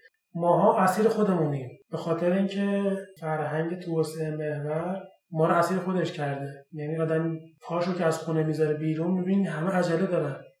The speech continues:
می‌خواد برسه به مترو، می‌خواد برسه به تاکسی، می‌خواد برسه به اتوبوس، می‌خواد برسه به هواپیما، می‌خواد برسه به سر کارش.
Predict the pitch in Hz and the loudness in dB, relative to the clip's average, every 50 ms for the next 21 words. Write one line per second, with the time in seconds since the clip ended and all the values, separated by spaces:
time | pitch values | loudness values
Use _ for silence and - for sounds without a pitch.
0 | _ _ - - 165 160 175 175 175 175 180 185 170 170 160 156 156 - 165 165 | _ _ -8 -6 -4 0 0 2 2 2 2 2 2 4 4 2 2 0 -2 -2
1 | 165 160 156 147 160 156 - 165 156 160 156 - 160 160 - - 156 147 - - | -2 -2 -2 -4 -6 -6 -6 -4 -2 -2 -2 -2 -2 -4 -2 -2 -4 -6 -6 -6
2 | - 156 156 151 151 175 151 151 160 151 147 160 156 156 151 151 151 151 143 143 | -8 -8 -6 -6 -6 -8 -6 -4 -4 -4 -4 -6 -8 -8 -8 -8 -8 -8 -8 -8
3 | 147 147 160 156 151 151 160 160 156 - 160 156 151 151 151 151 147 147 156 151 | -8 -8 -8 -8 -6 -2 -2 -2 -2 -2 -2 -2 -2 -2 -2 -2 -4 -4 -4 -4
4 | 151 156 156 156 156 - - _ _ _ _ _ _ _ _ _ _ - 165 160 | -4 -4 -6 -6 -8 -12 -16 _ _ _ _ _ _ _ _ _ _ -6 -4 -2
5 | 165 175 175 175 180 170 165 165 160 160 160 160 160 160 165 175 180 185 190 190 | 0 0 0 0 0 0 0 2 2 2 2 4 4 2 4 4 2 2 0 -2
6 | - - | -4 -8